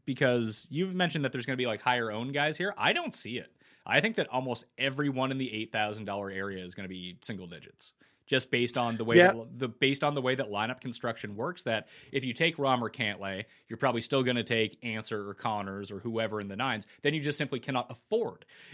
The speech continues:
Speaker 1: anyone in the eight thousand dollar range. Or if you try to triple up on the nine thousands or go, like, Finau, someone, then you're into the sevens anyway. So you're gonna have Tringali, Reed, Bezuidenhout, Rose, Rickie, Siwoo, who's the defending champ,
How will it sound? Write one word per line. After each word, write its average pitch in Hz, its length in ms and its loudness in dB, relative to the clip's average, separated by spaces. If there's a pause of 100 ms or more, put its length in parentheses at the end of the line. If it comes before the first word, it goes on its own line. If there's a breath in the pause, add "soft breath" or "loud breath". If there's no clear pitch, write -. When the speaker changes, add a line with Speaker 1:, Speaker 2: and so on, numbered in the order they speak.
Speaker 1:
anyone 117 400 4
in 120 120 -4
the 117 140 0
eight 110 200 -4
thousand 98 320 -4
dollar 90 240 -8
range. 90 260 -12
Or 123 200 -2
if 117 100 -6
you 117 60 -8
try 120 120 -2
to 113 100 -2
triple 117 360 -4
up 107 160 -2
on 107 100 -4
the 101 60 -6
nine 151 320 -2
thousands 95 420 -4
or 104 80 -6
go, 107 160 0
like, 98 160 -6
Finau, 110 580 -2
someone, 107 420 -4 (200 soft breath)
then 143 120 2
you're 151 120 0
into 143 140 0
the 131 100 -4
sevens 131 380 2
anyway. 104 420 -2
So 131 140 -4
you're 131 80 -2
gonna 147 180 0
have 151 300 4 (240 soft breath)
Tringali, 151 600 6
Reed, 135 360 0
Bezuidenhout, 131 640 2
Rose, 120 460 2
Rickie, 117 560 -2 (240 soft breath)
Siwoo, 123 640 2
who's 117 140 -8
the 110 40 -12
defending 107 320 -2
champ, 117 460 -2